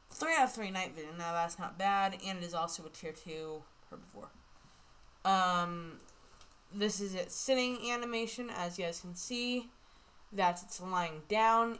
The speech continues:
animation, very cute. Um, its idle animation, its walking animation, its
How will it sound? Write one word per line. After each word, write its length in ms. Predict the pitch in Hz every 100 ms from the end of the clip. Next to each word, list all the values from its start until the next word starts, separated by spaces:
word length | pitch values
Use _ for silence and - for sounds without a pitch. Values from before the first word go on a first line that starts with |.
| -
animation, 840 | 220 220 214 208 202 240 240 220
very 380 | 180 170 170 160 -
cute. 360 | - 262 254 - - - - - - - -
Um, 460 | 196 190 185 180
its 220 | 151 170 -
idle 340 | 202 214 220 214
animation, 720 | 214 214 214 208 208 226 226 214 - - - - -
its 180 | - -
walking 540 | 185 190 196 - 202 196
animation, 720 | 196 196 190 180 196 190 185 - - - - -
its 160 | 214